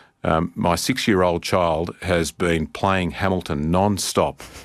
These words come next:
in the car and at <laughs> home over the last few months. And there's a song at the end of it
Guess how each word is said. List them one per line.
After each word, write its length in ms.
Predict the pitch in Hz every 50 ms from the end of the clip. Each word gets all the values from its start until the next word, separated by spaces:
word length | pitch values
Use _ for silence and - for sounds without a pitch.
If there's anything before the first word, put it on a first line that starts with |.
| - _ _ _ _
in 160 | 90 90 82
the 80 | 76 73
car 480 | - - 95 92 92 101 107 113 110 92
and 100 | 78 78
at 120 | 78 -
<laughs> 140 | - - -
home 260 | 113 95 95 107 110
over 220 | 95 82 80 78 82
the 100 | - 78
last 400 | 78 82 85 85 85 - - -
few 220 | _ - 90 82 76
months. 380 | 78 80 101 135 139 - - - - - - - - - - _
And 60 | 87
there's 120 | 85 76 82
a 40 |
song 240 | 82 - 123 127 127
at 80 | 117 -
the 160 | 85 85 87
end 100 | 92 92
of 80 | 87 71
it 140 | 67 -